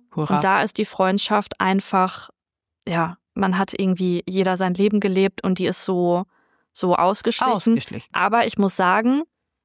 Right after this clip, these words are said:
Speaker 2: diese Person war einer der ersten Instagram-Follower. Und als ich das gesehen habe, weil das war ohne Kommentar,
Speaker 1: Mhm.
Speaker 2: still und heimlich,
Speaker 1: Ja.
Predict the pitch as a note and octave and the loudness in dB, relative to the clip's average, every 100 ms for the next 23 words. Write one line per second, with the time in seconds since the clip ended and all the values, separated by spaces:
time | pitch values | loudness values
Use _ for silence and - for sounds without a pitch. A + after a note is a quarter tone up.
0 | - G#3 B3 B3 A3 F3+ F#3 G#3+ C#4 E4 | -4 0 0 0 0 2 4 4 2 -4
1 | _ _ _ F#3+ F#3 - G3+ G#3 G#3+ G#3+ | _ _ _ -2 0 2 2 4 4 2
2 | - _ - G3 F#3+ F#3+ - _ - G#3+ | -4 _ -2 0 2 2 -2 _ 0 0
3 | G3+ - E3+ F3 - F3+ - F3+ F3 - | 0 -4 -8 -6 -4 -2 -2 -4 -4 -2
4 | E3+ E3+ E3 F3 _ _ _ - F#3 F3+ | -2 0 -2 -4 _ _ _ -2 0 0
5 | G#3 A3 B3 - G#3+ A#3 G#3+ F3+ E3+ G3 | -2 -2 -2 0 2 4 2 2 2 0
6 | C4 - F#3+ G3 - F#3 - C#4 C#4+ - | -2 -2 -2 0 0 2 4 2 2 4
7 | B3+ A#3+ - G3+ G3+ F3 _ - - G#3+ | 4 4 2 2 0 -6 _ -8 -2 0
8 | A#3 A#3+ A3 G3+ G3 G3 F#3 F3 | 2 2 2 2 2 0 2 2